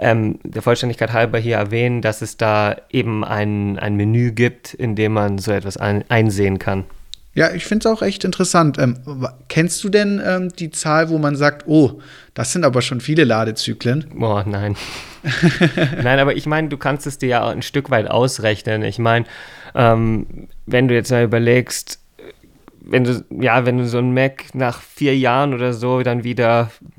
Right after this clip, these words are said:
Speaker 1: vielleicht weiterverkaufst oder wenn du einen Mac vier Jahre genutzt hast, ähm, oder in-, vor allem intensiv genutzt hast, dann finde ich, ist es ja dann schon, ähm, irgendwie auch, ja,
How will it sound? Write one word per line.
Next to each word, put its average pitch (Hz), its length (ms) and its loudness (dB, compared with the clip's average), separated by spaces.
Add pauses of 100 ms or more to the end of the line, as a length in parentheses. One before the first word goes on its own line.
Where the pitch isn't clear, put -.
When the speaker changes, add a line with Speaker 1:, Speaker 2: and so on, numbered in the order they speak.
(200)
Speaker 1:
vielleicht 117 320 -4
weiterverkaufst 123 880 0
oder 117 320 0
wenn 127 220 -2
du 123 60 0
einen 127 300 -2
Mac 139 240 2
vier 143 240 2
Jahre 127 360 2
genutzt 123 420 -4
hast, 123 300 0 (420)
ähm, 120 320 2
oder 117 260 0
in-, 135 220 0
vor 123 140 0
allem 131 160 4
intensiv 135 520 0
genutzt 120 360 0
hast, 127 200 2 (360)
dann 120 340 2
finde 127 260 0
ich, 117 60 -4
ist 113 140 -2
es 113 120 -6
ja 123 100 4
dann 117 160 0
schon, 117 420 -2 (440)
ähm, 113 320 2
irgendwie 117 540 2
auch, 110 380 2 (680)
ja, 98 320 -2